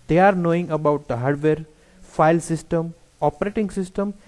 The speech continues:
as well as about the network through which a cybercrime it should be happen. So in a U S, a good example of cybercrime, it is known as a military. Means they are a trained person for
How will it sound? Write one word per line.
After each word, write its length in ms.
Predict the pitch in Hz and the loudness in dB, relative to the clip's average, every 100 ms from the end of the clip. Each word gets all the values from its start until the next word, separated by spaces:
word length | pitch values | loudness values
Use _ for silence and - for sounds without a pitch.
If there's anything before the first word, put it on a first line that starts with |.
| - _ | -20 _
as 260 | 156 160 170 | 2 2 2
well 200 | 254 269 | 0 2
as 180 | 262 202 | 0 0
about 340 | 185 196 190 | 0 0 0
the 120 | 196 | -2
network 420 | 190 170 160 135 151 - _ _ _ _ - | 0 -2 -2 -6 -6 -14 _ _ _ _ -4
through 260 | 262 269 | 0 2
which 300 | 220 170 - - _ - | 2 0 -2 -20 _ -6
a 60 | 190 | -4
cybercrime 720 | - 151 165 208 208 190 156 | -2 0 2 2 2 -2 -2
it 140 | 139 | -4
should 200 | - 135 | -6 -4
be 140 | 175 240 _ _ | -4 -6 _ _
happen. 380 | - 143 - 101 - _ _ _ _ _ _ _ | -2 -2 -2 -10 -14 _ _ _ _ _ _ _
So 360 | - 214 226 233 - | -2 2 2 0 -4
in 160 | 220 240 | -2 0
a 40 | |
U 260 | 233 220 220 | 2 2 2
S, 220 | 226 - _ _ _ _ _ _ - | 2 -6 _ _ _ _ _ _ 0
a 80 | |
good 340 | 185 143 190 220 | 0 2 2 4
example 540 | 226 214 233 220 220 | 4 4 0 0 0
of 140 | 226 220 | 0 0
cybercrime, 580 | 214 202 208 208 208 202 | -2 0 0 0 -4 -4
it 140 | 185 | -4
is 140 | 208 | -2
known 180 | 175 175 | -2 -2
as 120 | 170 | 0
a 40 | 170 | 0
military. 540 | 156 143 120 110 113 113 _ _ _ _ | 0 0 -2 -6 -8 -14 _ _ _ _
Means 240 | 165 202 - - - - | -2 -2 -6 -20 -12 0
they 120 | 156 | 4
are 200 | 226 254 | 4 2
a 100 | 247 - | -2 -4
trained 400 | - 208 240 - | 0 2 2 0
person 420 | 185 165 165 160 170 _ _ _ _ _ - | 0 0 0 -4 -6 _ _ _ _ _ -20
for 380 | - - 233 240 | -12 0 2 2